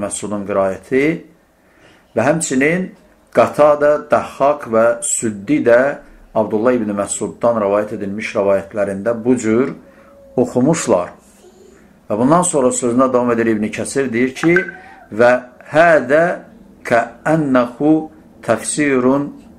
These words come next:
lə tilavə. Vallahu ələm. Bu elə bil ki, təfsirdir, tilavət deyildir. Hə, yəni,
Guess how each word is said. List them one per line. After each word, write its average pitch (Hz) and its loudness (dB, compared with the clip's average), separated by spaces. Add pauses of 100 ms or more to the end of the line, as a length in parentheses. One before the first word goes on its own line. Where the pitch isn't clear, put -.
(100)
lə 120 4 (100)
tilavə. 110 2 (1400)
Vallahu 120 2
ələm. 101 0 (420)
Bu 143 4 (160)
elə 123 2
bil 151 0
ki, 143 -8
təfsirdir, 127 -2 (480)
tilavət 107 0
deyildir. 104 -2 (480)
Hə, 98 -10
yəni, 113 0